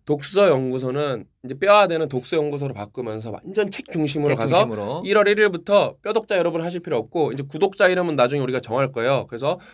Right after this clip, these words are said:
Speaker 1: 독서 연구소 구독자 여러분 안녕하십니까?
Speaker 2: 음.
Speaker 1: 독서 연구소 고영성 작가입니다. 이렇게 시작하시면
Speaker 2: 네,
Speaker 1: 됩니다.
Speaker 2: 예.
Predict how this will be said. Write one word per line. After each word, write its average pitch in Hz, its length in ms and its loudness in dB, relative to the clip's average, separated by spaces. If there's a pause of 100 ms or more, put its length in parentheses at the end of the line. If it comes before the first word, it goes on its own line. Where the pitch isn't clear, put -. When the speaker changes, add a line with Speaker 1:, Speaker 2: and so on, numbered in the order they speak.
(140)
Speaker 1:
독서 139 220 -4
연구소 147 520 0
구독자 131 280 -6
여러분 120 180 -2
안녕하십니까? 98 540 -6
Speaker 2:
음. 90 40 -10
Speaker 1:
독서 92 200 -8
연구소 110 380 -8
고영성 113 320 -6
작가입니다. 104 340 -4
이렇게 110 160 -4
시작하시면 117 380 -6
Speaker 2:
네, 107 80 -6
Speaker 1:
됩니다. 110 360 -2
Speaker 2:
예. 90 120 -10